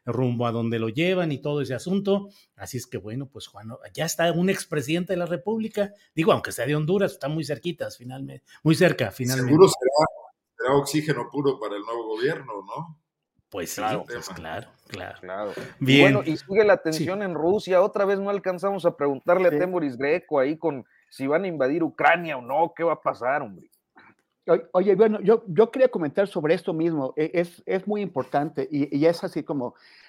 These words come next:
Speaker 4: tam-, también es como, de-, deja una, una lección de cuando te, eh, sirves a un poder que, que, que luego te desecha. En dos mil nueve, el
Speaker 1: Lo de Honduras.
Speaker 4: En Honduras. El, en
Speaker 1: Ujú.
Speaker 4: dos mil nueve el presidente Zelaya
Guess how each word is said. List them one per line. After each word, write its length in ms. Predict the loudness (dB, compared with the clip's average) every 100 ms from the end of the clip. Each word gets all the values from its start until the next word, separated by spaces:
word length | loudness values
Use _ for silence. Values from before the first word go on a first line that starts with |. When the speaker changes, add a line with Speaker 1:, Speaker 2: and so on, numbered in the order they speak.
| 0
Speaker 4:
tam-, 240 | 0 0
también 500 | -4 2 2 0 -6 -2
es 160 | -2 2
como, 260 | 0 0
de-, 300 | -2 -2 -2 -2
deja 240 | -6 -2
una, 240 | 0 0 -2
una 240 | -4 -2
lección 400 | -4 -6 -6 -6
de 100 | -6
cuando 220 | -8 -10
te, 180 | -10 -12
eh, 280 | -8 -6 -6 -8 -14 -10
sirves 360 | -4 -2 -2 -2
a 20 |
un 140 | -4 -2
poder 320 | 0 -2 -4
que, 260 | -6 -6 -6
que, 160 | -8 -8
que 120 | -6
luego 240 | -4 -4 -4
te 80 |
desecha. 400 | -8 -6 -8 -10 _ _ _ _ -2
En 100 | 6
dos 200 | 6 6
mil 160 | 2
nueve, 420 | 4 4 4 2 0
el 100 | 4
Speaker 1:
Lo 140 | 6
de 60 | 8
Honduras. 600 | 8 10 8 6 -4 -16 _ _ -6
Speaker 4:
En 120 | -2
Honduras. 480 | 0 2 0 -2 -4
El, 240 | -4 -4 -4
en 100 | -2
Speaker 1:
Ujú. 100 | 0
Speaker 4:
dos 60 | 0
mil 120 | 0
nueve 180 | 2 2
el 80 |
presidente 480 | 0 -8 -6 -6 -6
Zelaya 580 | -8 -4 -2 -2 -2 -6